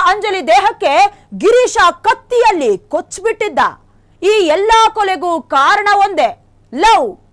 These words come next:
ಬ್ಲೈಂಡ್ ಲವ್. ಬೆಳಕಿಗೆ ಬಂದ ಎಲ್ಲಾ ಪ್ರಕರಣದಲ್ಲೂ ಬಲಿಯಾಗಿದ್ದು ಮಾತ್ರ ಹೆಣ್ಣು ಜೀವಗಳು ಅನ್ನೋದು ಮಹಾದುರಂತ. ಅಂಜಲಿ ರಕ್ತಕ್ಕಾಗಿ ಹಪಹಪಿಸುತ್ತಿದ್ದ ಗಿರೀಶನ ಮನಸ್ಸಿಗೆ ಅಂಟಿಕೊಂಡಿತ್ತು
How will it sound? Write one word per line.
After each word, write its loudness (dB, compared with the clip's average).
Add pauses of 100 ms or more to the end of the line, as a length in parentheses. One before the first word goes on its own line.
(340)
ಬ್ಲೈಂಡ್ -2
ಲವ್. 2 (720)
ಬೆಳಕಿಗೆ 0
ಬಂದ 0 (340)
ಎಲ್ಲಾ 0 (140)
ಪ್ರಕರಣದಲ್ಲೂ -2 (420)
ಬಲಿಯಾಗಿದ್ದು 0
ಮಾತ್ರ -2 (500)
ಹೆಣ್ಣು -6
ಜೀವಗಳು -2
ಅನ್ನೋದು -2 (360)
ಮಹಾದುರಂತ. 2 (840)
ಅಂಜಲಿ -2
ರಕ್ತಕ್ಕಾಗಿ 0 (380)
ಹಪಹಪಿಸುತ್ತಿದ್ದ 0 (140)
ಗಿರೀಶನ -2
ಮನಸ್ಸಿಗೆ -2 (160)
ಅಂಟಿಕೊಂಡಿತ್ತು -4